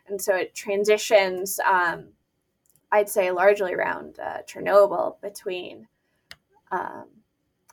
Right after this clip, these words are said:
from a, a policy critique to a system critique.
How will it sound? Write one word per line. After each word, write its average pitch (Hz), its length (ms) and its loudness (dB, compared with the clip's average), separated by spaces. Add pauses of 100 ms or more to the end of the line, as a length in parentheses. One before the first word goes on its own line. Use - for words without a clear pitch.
(120)
from 196 240 2
a, - 240 -2
a - 140 -4 (160)
policy 185 400 -6
critique - 420 -18
to - 180 -14
a 226 60 -16
system - 420 -20
critique. - 460 -20